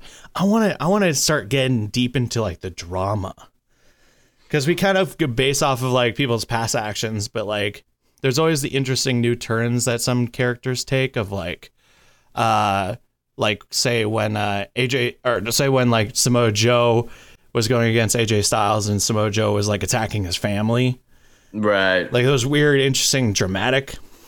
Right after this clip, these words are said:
Speaker 1: sort of takes. So I'm hoping that we can start getting into more of that stuff in future episodes. But yeah.
Speaker 2: Oh.
Speaker 1: The four horsewomen of W W E versus the four horsewomen of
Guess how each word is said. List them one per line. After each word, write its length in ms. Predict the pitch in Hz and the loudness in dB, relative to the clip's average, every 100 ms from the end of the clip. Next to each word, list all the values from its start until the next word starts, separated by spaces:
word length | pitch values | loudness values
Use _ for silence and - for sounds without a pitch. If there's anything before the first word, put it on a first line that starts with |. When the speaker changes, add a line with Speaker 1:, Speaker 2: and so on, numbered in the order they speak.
| - - - _ - | -20 -20 -20 _ -12
Speaker 1:
sort 280 | - 143 131 | -2 0 0
of 100 | - | 0
takes. 520 | 156 165 - - - _ - - - - | -2 -2 -2 -4 -4 _ -20 -20 -20 -12
So 560 | - 131 123 120 117 - - | -2 2 4 4 0 -4 -4
I'm 120 | 113 | 0
hoping 280 | 135 156 151 | 2 2 2
that 60 | |
we 100 | 120 | 2
can 180 | 110 107 | 0 -2
start 280 | - - 110 | -2 -2 0
getting 280 | 113 110 107 | 0 0 2
into 120 | 98 | 2
more 200 | 98 98 | 2 0
of 60 | 92 | 0
that 200 | 95 - | -2 -2
stuff 460 | - 85 90 - - - - - | -2 -4 -6 -10 -14 -20 -10 -4
in 280 | 107 90 | -2 -2
future 340 | 92 113 95 92 | -4 -4 -4 -6
episodes. 480 | - - - - - | -4 -4 -6 -8 -4
But 260 | - - | -2 0
yeah. 200 | 160 104 - - - | -2 -4 -10 -14 -6
Speaker 2:
Oh. 760 | 95 110 107 107 95 87 85 - - - - | 0 2 2 4 2 2 -2 -10 -18 -20 -4
Speaker 1:
The 100 | 127 | -2
four 260 | - 160 160 | 2 4 4
horsewomen 640 | 160 147 156 151 147 143 | 4 2 2 2 2 2
of 200 | 135 117 | 2 0
W 260 | 135 131 131 | 0 0 0
W 260 | 123 123 | 0 0
E 120 | 123 | 0
versus 260 | 117 113 110 | 0 -2 -2
the 80 | 107 | -4
four 300 | - 123 117 | -2 0 0
horsewomen 600 | 120 110 123 113 113 107 | -2 -2 -2 -2 -2 -2
of 420 | 104 98 101 - | -4 -4 -8 -14